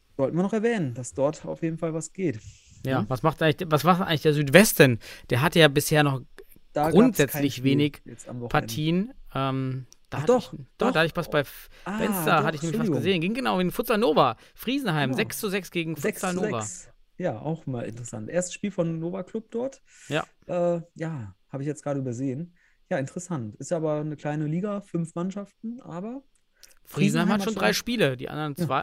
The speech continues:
Speaker 2: ein und zwei Spiele oder gar kein Spiel.
Speaker 1: Und schon die
Speaker 2: Ei,
Speaker 1: halbe
Speaker 2: ei, ei.
Speaker 1: Saison durch.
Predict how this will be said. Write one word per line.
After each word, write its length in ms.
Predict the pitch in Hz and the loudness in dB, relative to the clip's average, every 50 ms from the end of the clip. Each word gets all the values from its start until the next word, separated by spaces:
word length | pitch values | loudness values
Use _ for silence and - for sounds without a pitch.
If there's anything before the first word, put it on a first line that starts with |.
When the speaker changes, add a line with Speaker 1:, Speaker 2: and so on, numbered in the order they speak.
| - - | -2 -6
Speaker 2:
ein 320 | - 127 127 139 160 180 | -8 -6 -4 -4 -4 -2
und 140 | 190 175 151 | -4 -4 -4
zwei 200 | - 160 170 170 | -2 0 0 0
Spiele 220 | - - 175 170 | -2 -4 -4 -4
oder 160 | 170 156 151 139 | -4 -4 -4 -4
gar 140 | 143 147 147 | -4 -4 -6
kein 180 | - 131 127 | -6 -8 -10
Spiel. 320 | 117 - - 139 139 147 151 - - - - | -10 -8 -2 0 0 0 0 -4 -10 -10 -4
Speaker 1:
Und 100 | - 185 | -2 -2
schon 200 | 196 - 196 185 | 0 0 0 0
die 80 | 185 175 | 0 0
Speaker 2:
Ei, 40 | 165 | 2
Speaker 1:
halbe 200 | 180 180 175 180 | 2 2 2 2
Speaker 2:
ei, 80 | 180 | 2
ei. 40 | 175 170 | 2 2
Speaker 1:
Saison 200 | 175 170 170 165 | 2 2 2 0
durch. 340 | 156 131 113 - - - | 0 -2 -4 -6 -12 -20